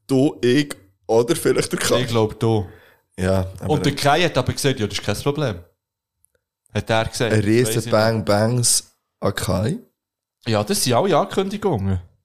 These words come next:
Speaker 1: Ich finde, aber die sind alle machbar.
Speaker 2: <laughs> Ist das
Speaker 1: Nein.
Speaker 2: wieder eine Ankündigung?
Speaker 1: <laughs> Ja, so,
Speaker 2: Eine
Speaker 1: sorry.
Speaker 2: Ankündigung vom Marc bei achtunddreißig neunundzwanzig, alle Ankündigungen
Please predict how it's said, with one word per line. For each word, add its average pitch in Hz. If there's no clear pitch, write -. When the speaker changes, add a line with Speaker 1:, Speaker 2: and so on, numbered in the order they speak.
Speaker 1:
Ich 123
finde, 107
aber 87
die 107
sind 101
alle 101
machbar. 90
Speaker 2:
<laughs> -
Ist 113
das -
Speaker 1:
Nein. 156
Speaker 2:
wieder 180
eine 175
Ankündigung? -
Speaker 1:
<laughs> 247
Ja, 151
so, 135
Speaker 2:
Eine 170
Speaker 1:
sorry. 127
Speaker 2:
Ankündigung 180
vom 147
Marc 147
bei 143
achtunddreißig 156
neunundzwanzig, 165
alle 147
Ankündigungen 147